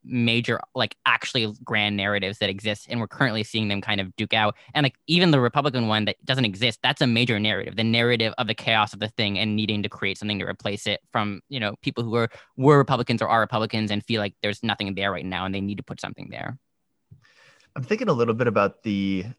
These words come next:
Speaker 2: Hundred Schools period
Speaker 1: Mm.
Speaker 2: in China. And I'm only
Speaker 1: Totally.
Speaker 2: thinking about that because I've been listening to the History of China podcast, which is
Speaker 1: Nice.
Speaker 2: great. Check it out.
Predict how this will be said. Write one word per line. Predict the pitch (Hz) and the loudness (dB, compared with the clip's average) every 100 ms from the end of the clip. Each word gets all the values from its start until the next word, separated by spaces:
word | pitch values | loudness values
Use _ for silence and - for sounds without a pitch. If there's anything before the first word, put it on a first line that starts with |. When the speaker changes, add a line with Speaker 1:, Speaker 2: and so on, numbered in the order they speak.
| _ _ - | _ _ -8
Speaker 2:
Hundred | 127 131 110 | -4 -4 -4
Schools | - - 92 104 - | -8 -6 -6 -6 -8
period | - 107 107 107 139 - 107 | -12 -10 -8 -8 -8 -10 -6
Speaker 1:
Mm. | 104 98 - _ - | -6 -6 -12 _ -6
Speaker 2:
in | 107 | -4
China. | 110 95 95 - | 0 0 0 0
And | 117 | 0
I'm | 139 | 2
only | 147 | 2
Speaker 1:
Totally. | 107 101 | 0 -2
Speaker 2:
thinking | 107 104 | -4 -2
about | 98 101 | 0 0
that | 87 - | -2 -2
because | 95 90 90 - - _ - | -4 -2 -2 -6 -10 _ -6
I've | 98 95 | -4 -4
been | 117 104 | -6 -8
listening | 117 - 127 | -8 -10 -10
to | 123 - | -10 -8
the | 120 | -8
History | 131 - 113 | -10 -10 -10
of | |
China | - 107 120 | -8 -8 -8
podcast, | - 117 - 104 - 120 | -8 -8 -8 -10 -10 -12
which | 120 - | -12 -12
is | |
Speaker 1:
Nice. | - 113 | -12 -6
Speaker 2:
great. | 120 104 - _ | -2 -2 -2 _
Check | - 120 | -6 -2
it | 113 | 0
out. | 104 | 0